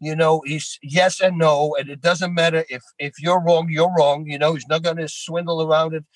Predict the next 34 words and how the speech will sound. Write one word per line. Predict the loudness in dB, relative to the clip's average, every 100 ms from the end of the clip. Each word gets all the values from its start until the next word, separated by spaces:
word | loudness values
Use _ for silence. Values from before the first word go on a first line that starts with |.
| _ -16
If | -4
you're, | -2 0
if | -2 -2
you | -2
get | 0 0 2
tested | 0 2 -2 -2 _ _ _ -10
in | 0
martial | 0 2 0 4
arts | 4 0
at | -6
the | 0
bank | 2 0
system, | -4 -8 -4 -6 -6 _ _ _
you | -4
know, | 0 0
and | -2 -4
you | 0
don't | 0 2
know | 0
your | 0
crap, | 2 4 4 0 _
you're | -14 -4
not | 0 2
going | 0 -2
to | -4
pass. | 0 0 -2 -10 _ _ -6
This | -6 -4
is | -2
not | 2 2 4
like | 0 2
a, | -2 0 -2
a, | -4 -4
a, | -8 -10
a | -14